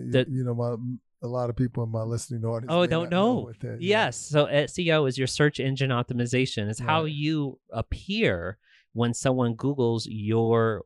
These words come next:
Speaker 1: your business.
Speaker 2: Mm-hmm, mm-hmm.
Speaker 1: And they had a lot of misinformation everywhere,
Speaker 2: Oh, okay.
Speaker 1: all over the place.
Speaker 2: Yeah.
Speaker 1: And their addresses were incorrect. Their business name was not correct. Their phone numbers weren't correct. So I went in and I was just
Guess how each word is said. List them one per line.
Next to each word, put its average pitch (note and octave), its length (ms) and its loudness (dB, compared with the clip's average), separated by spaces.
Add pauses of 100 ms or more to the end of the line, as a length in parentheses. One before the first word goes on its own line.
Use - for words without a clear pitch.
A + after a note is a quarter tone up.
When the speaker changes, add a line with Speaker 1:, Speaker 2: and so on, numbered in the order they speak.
(160)
Speaker 1:
your A2+ 200 2
business. C#3 460 -2
Speaker 2:
Mm-hmm, B2+ 340 2
mm-hmm. A#2 360 -4
Speaker 1:
And A#2 320 0
they D3 320 2
had B2+ 540 0
a A#2+ 120 -4
lot A#2 340 0
of A#2+ 180 0 (440)
misinformation B2+ 1160 0 (120)
everywhere, A2 760 0 (100)
Speaker 2:
Oh, A2+ 280 0
okay. A#2 200 -6
Speaker 1:
all D#3+ 220 2
over C3 160 2
the G#2+ 80 -4
place. G2 420 -8
Speaker 2:
Yeah. A2 260 -2 (160)
Speaker 1:
And B2 540 0 (100)
their A#2 220 -2
addresses C3+ 540 0
were C3 100 0
incorrect. B2 640 -4
Their G2+ 120 -6
business B2+ 420 -2
name A#2+ 200 0
was A2+ 180 0
not A2 220 -2 (220)
correct. A2 320 -2
Their G2+ 100 -6
phone D#3 300 2
numbers A#2+ 320 2
weren't A2+ 180 0
correct. G#2+ 360 -4
So - 180 -4
I D#3 140 0
went F#3+ 200 -2
in C#3 140 0
and A2+ 160 -6
I C3+ 180 0
was B2+ 200 2
just A2 240 0